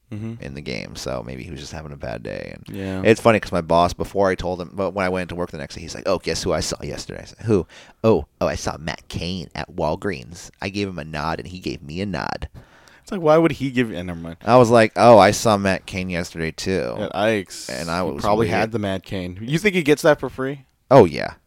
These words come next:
Speaker 1: Yeah.
Speaker 2: Yeah.
Speaker 1: Like, "Hey, Matt Cain, I got, I'll whip you up, uh, your
Speaker 2: It's probably in
Speaker 1: namesake
Speaker 2: his, that's
Speaker 1: for you."
Speaker 2: probably in the deal. Like, I don't want any money just every
Speaker 1: Yeah.
Speaker 2: time I come here, give me a free
Speaker 1: I
Speaker 2: sandwich.
Speaker 1: see Ike, like, all the time around the city, too.
Speaker 2: Oh, nice. Hey,
Speaker 1: Yeah.
Speaker 2: what's up?
Speaker 1: Matt
Speaker 2: Ask him to
Speaker 1: Cain's
Speaker 2: make a
Speaker 1: up.
Speaker 2: sandwich for us.
Speaker 1: Make the
Speaker 2: The beekeepers, for the
Speaker 1: No,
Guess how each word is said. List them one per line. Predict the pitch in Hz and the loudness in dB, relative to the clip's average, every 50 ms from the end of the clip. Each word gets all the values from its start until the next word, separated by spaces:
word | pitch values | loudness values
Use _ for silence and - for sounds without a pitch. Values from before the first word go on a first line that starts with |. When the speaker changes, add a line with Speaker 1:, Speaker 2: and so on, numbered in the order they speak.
| _ _ | _ _
Speaker 1:
Yeah. | 110 104 101 98 95 90 | -8 -6 -6 -6 -2 0
Speaker 2:
Yeah. | 95 85 64 - | 0 0 2 2
Speaker 1:
Like, | - 165 175 | 2 0 2
"Hey, | 196 214 226 240 233 226 214 190 165 151 | 4 4 6 6 6 6 6 4 4 4
Matt | 151 180 190 190 185 - | 2 2 2 2 0 0
Cain, | - 208 196 185 175 160 | 0 2 2 2 4 2
I | 160 170 | 2 2
got, | 151 170 170 170 | 2 2 2 4
I'll | 151 151 160 170 | 4 4 4 6
whip | 175 175 170 - | 4 4 4 4
you | 165 175 170 | 4 6 6
up, | 165 165 165 - - | 6 6 4 2 0
uh, | 147 160 160 160 165 156 | 2 4 4 4 2 2
your | 147 156 156 | 2 2 2
Speaker 2:
It's | 160 160 | 4 8
probably | 156 120 120 120 113 110 | 10 10 12 12 10 8
in | |
Speaker 1:
namesake | |
Speaker 2:
his, | 110 104 - - | 4 2 2 4
that's | 113 120 123 127 | 6 6 6 8
Speaker 1:
for | |
you." | 123 | 8
Speaker 2:
probably | 139 156 165 151 | 8 8 8 8
in | 131 | 4
the | 110 98 | 2 0
deal. | 104 113 | 0 0
Like, | 90 87 85 85 92 95 73 | 0 0 -2 -4 -2 2 4
I | 90 | 4
don't | 107 120 123 | 6 8 6
want | 127 123 113 | 6 6 4
any | 98 92 | 0 -2
money | 90 87 92 95 85 78 | 0 0 0 0 -2 -6
just | 78 78 - | -8 -8 -4
every | 73 85 92 92 | -2 -2 0 0
Speaker 1:
Yeah. | 87 | 0
Speaker 2:
time | 95 85 | -2 -2
I | 80 | -2
come | - 92 92 92 | -2 -2 -2 -2
here, | 87 | -2
give | 78 80 82 | -2 -2 -2
me | 82 | -4
a | 78 | -4
free | - - 82 | -4 -4 -6
Speaker 1:
I | |
Speaker 2:
sandwich. | - - 78 85 90 80 71 71 73 - | -4 -4 -4 -4 -2 -2 -2 -4 -4 -6
Speaker 1:
see | - 233 196 - - | -6 -6 -6 -6 -6
Ike, | - 107 113 104 - _ - - _ _ - | -6 -6 -6 -6 -8 _ -20 -20 _ _ -10
like, | - 101 98 - - | -10 -10 -10 -8 -8
all | 98 98 104 | -8 -6 -6
the | 104 101 | -6 -8
time | - - 101 98 95 95 | -8 -10 -10 -10 -8 -8
around | 92 92 90 | -8 -8 -8
the | 90 90 | -10 -12
city, | - - 98 90 87 87 | -12 -12 -12 -12 -12 -14
too. | - - 95 92 | -16 -14 -10 -8
Speaker 2:
Oh, | 110 107 85 | -8 -6 -6
nice. | 85 90 87 73 67 67 - - - | -6 -6 -6 -8 -8 -12 -14 -12 -8
Hey, | 101 | -6
Speaker 1:
Yeah. | 104 98 | -6 -4
Speaker 2:
what's | 92 92 | -4 -4
up? | 104 85 71 65 67 | -4 -4 -6 -6 -8
Speaker 1:
Matt | - | -4
Speaker 2:
Ask | 85 101 107 - - | -2 -2 -2 -4 -6
him | 127 | -6
to | 117 | -6
Speaker 1:
Cain's | 113 | -4
Speaker 2:
make | 107 104 | -4 -2
a | 110 | -2
Speaker 1:
up. | - | -2
Speaker 2:
sandwich | - 107 107 - - | -2 -2 -2 -4 -2
for | - 107 98 | -2 0 2
us. | 92 90 78 82 - - - - _ - | 2 0 0 -2 -8 -12 -16 -16 _ -4
Speaker 1:
Make | 101 107 117 113 - | 0 2 2 2 2
the | 113 113 110 104 101 101 90 - _ _ _ _ - - 104 | 2 2 4 2 2 -2 -4 -10 _ _ _ _ -8 4 6
Speaker 2:
The | 120 113 | 6 6
beekeepers, | 90 135 147 143 - - 113 - - 92 85 85 | 6 4 4 4 2 -2 -4 -2 -2 -4 -4 -2
for | - 123 | -2 0
the | 117 123 | 2 6
Speaker 1:
No, | 147 165 190 185 | 6 8 8 8